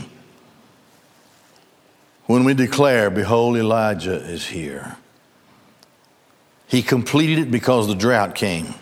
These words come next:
He completed his work because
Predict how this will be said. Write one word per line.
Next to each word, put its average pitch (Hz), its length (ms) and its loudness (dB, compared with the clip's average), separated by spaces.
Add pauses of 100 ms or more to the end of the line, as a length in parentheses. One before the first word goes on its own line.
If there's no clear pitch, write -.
(3250)
He 123 140 2
completed 135 480 2
his 123 160 2
work 139 320 4
because 117 720 2